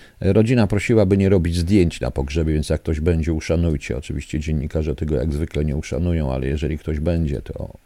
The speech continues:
y, to proszę, y, to proszę się powstrzymać przed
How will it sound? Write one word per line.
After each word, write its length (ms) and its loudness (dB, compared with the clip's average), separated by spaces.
y, 20 -6
to 260 -6
proszę, 400 0
y, 40 -2
to 280 -2
proszę 320 -2
się 220 -4
powstrzymać 540 -4
przed 320 -8